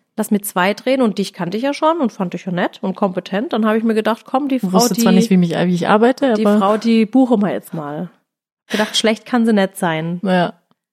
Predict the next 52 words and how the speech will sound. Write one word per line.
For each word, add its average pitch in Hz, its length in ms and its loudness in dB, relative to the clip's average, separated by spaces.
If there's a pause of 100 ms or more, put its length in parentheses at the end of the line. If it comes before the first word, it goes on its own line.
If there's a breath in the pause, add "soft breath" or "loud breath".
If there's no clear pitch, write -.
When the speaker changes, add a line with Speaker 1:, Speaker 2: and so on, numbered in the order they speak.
(520)
Speaker 1:
Und 202 120 2
das 220 80 6
Speaker 2:
Mhm. 214 60 6
Speaker 1:
stimmt, 240 240 0
das - 120 -14
war 214 80 -2
dann 233 160 0
unser 233 240 -4
erster 233 320 -6
Speaker 2:
Das - 160 -4
war 196 160 4
dann 185 180 4
Speaker 1:
Dreh, 214 340 4
der 202 180 0
quasi 190 320 0
nichts 208 260 0
mit 185 340 -2
einem 180 280 2
Speaker 2:
Genau, 208 340 6
der 196 120 4
Speaker 1:
Bosch - 120 2
Speaker 2:
für 233 80 2
Speaker 1:
oder - 80 4
Speaker 2:
dich 160 80 2
Speaker 1:
so 165 80 0
Speaker 2:
halt 151 200 4
Speaker 1:
zu - 40 -12
tun 143 80 2
hat. 147 200 0
Speaker 2:
war. 170 60 -4
Speaker 1:
Genau. 180 400 -2
Speaker 2:
Also 185 180 4
you-, 196 200 6
also 202 240 4
für 214 140 4
mich 240 240 6
auch 220 140 6
Speaker 1:
Ja. 233 160 2
Speaker 2:
quasi 220 340 2
das 202 80 0
erste 214 260 4
Mal 208 140 8
YouTube. 202 720 4 (120)
Speaker 1:
Stimmt. 277 300 -4
Speaker 2:
Ich 262 140 2
hab 180 100 0
ja 190 60 4
davor 190 520 0
eigentlich 185 640 -4
halt 180 220 -2
Werbung. 170 440 -2 (360)
Speaker 1:
Stimmt. 208 480 -4